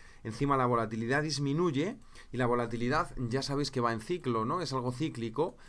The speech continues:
entonces la volatilidad empieza a ser, mm, disminuye bastante. Primero hay una volatilidad muy alta en esta zona, a la izquierda. La volatilidad disminuye para luego otra vez otra volatilidad alta. Las volatili-, la volatilidad se mueve en ciclos, ¿no? Una volatilidad muy alta,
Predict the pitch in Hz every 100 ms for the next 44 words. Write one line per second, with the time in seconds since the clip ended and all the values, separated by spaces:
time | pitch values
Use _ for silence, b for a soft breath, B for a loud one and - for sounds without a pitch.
0 | B - 113 123 123 113 113 110 117 117
1 | 143 135 117 110 127 127 135 131 127 127
2 | 127 131 127 123 123 123 - 90 - 107
3 | 113 117 131 131 131 127 147 143 - -
4 | B B - 139 156 190 175 180 175 170
5 | 165 156 160 156 185 202 180 180 127 123
6 | 123 123 147 151 143 110 139 127 113 175
7 | - B B B B B 120 120 123 120
8 | 131 156 147 160 175 185 185 220 156 127
9 | 123 147 156 151 139 127 - 120 123 123
10 | 113 107 98 92 87 90 76 76 - -
11 | - - 92 90 85 87 95 92 - 92
12 | 90 90 90 87 90 85 107 120 123 90
13 | 95 104 90 90 - 76 113 131 123 117
14 | 113 123 127 143 165 175 165 185